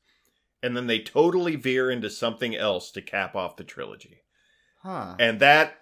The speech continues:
Speaker 1: I was really, really intrigued by,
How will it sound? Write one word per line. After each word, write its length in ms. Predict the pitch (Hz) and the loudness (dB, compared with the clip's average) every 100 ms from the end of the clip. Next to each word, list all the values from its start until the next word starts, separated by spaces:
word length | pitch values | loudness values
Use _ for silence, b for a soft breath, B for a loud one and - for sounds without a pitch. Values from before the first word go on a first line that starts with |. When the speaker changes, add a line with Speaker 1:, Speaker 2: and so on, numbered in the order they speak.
| - | 0
Speaker 1:
I 440 | 131 123 123 123 - | 4 6 6 2 -2
was 540 | 123 110 104 101 - - | 0 0 0 -4 -16 -18
really, 720 | 113 107 127 147 143 139 131 | -16 -8 0 2 4 2 2
really 460 | 120 127 123 120 110 | 2 2 4 2 0
intrigued 460 | 107 - 104 101 | -6 -6 -8 -6
by, 420 | 95 92 92 87 | -6 -4 -4 -6